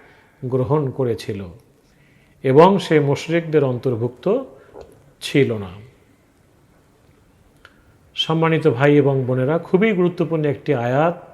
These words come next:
যেটি আমাদের জীবনের মোড় ঘুরিয়ে দেওয়ার মতো,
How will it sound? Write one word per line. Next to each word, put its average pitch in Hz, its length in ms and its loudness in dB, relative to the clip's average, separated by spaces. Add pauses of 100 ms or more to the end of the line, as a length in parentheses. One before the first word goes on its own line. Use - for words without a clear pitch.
(1040)
যেটি 151 360 2
আমাদের 147 500 4
জীবনের 143 680 0 (880)
মোড় 156 380 6
ঘুরিয়ে 143 360 4
দেওয়ার 143 280 2
মতো, 135 480 -2